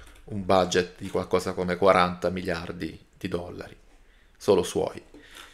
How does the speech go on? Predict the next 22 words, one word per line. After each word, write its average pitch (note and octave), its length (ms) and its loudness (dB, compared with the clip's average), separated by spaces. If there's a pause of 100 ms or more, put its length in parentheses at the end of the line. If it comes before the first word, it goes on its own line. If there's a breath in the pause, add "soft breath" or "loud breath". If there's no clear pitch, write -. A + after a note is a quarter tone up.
(160 loud breath)
Quindi, G2+ 1040 -2
mm, D3+ 600 -6
no, A#2+ 300 2 (200)
mi A#2 100 -6
dispiace, A#2+ 680 6
ma A2+ 180 4
non A2+ 180 -2
credo A2 460 10
che G2+ 480 4 (680 soft breath)
qualcuno A2 380 0
si G#2 120 -2
sia G2+ 220 2
rifiutato G2+ 560 4
di G2 100 -2
fare G2 220 4
affari G2 440 2
con G2 140 -2
la F#2+ 80 0
Russia F#2+ 600 -4
in - 80 -12
questi - 340 -6
anni, F#2 500 -2